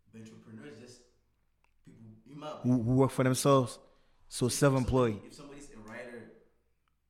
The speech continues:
Speaker 2: But are they working for themselves? Like, 'cause you're working for a company, though. But, okay, but technically, it's not that, like,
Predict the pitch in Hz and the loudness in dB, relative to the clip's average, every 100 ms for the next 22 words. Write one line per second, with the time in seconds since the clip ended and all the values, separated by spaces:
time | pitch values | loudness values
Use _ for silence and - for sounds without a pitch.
0 | _ _ 101 98 120 113 120 139 143 139 | _ _ -10 -4 -4 -2 -2 -4 -4 -6
1 | - 156 147 143 107 95 - _ - 127 | -4 -2 -2 -4 -8 -12 -18 _ -10 -6
2 | 139 156 127 127 131 123 107 120 113 113 | 0 2 2 0 -2 -2 -4 -4 -6 -6
3 | 107 98 98 92 - _ _ _ _ _ | -6 -8 -10 -14 -20 _ _ _ _ _
4 | - _ _ 107 101 85 - 139 - 123 | -20 _ _ -6 -4 -6 -6 -4 -2 -2
5 | 98 101 - - - - - - 127 131 | -4 -10 -12 -14 -14 -14 -16 -2 0 2
6 | 123 135 131 113 - - - _ - _ | 2 4 4 0 -6 -20 -20 _ -20 _
7 | 107 117 113 101 95 85 | -6 -4 -2 -6 -10 -12